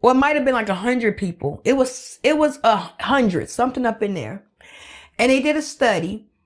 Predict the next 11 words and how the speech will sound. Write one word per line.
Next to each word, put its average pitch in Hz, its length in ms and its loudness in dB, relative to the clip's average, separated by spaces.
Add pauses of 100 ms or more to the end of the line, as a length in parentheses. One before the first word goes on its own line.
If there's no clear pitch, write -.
(360)
and 214 640 -2
all 226 220 4
these 262 160 -2
people 262 260 -4
had 214 220 0
covid. - 440 -6 (840)
They 202 180 4
gave 233 380 0
them 294 160 -2
the 285 80 -4
pill. 254 640 -6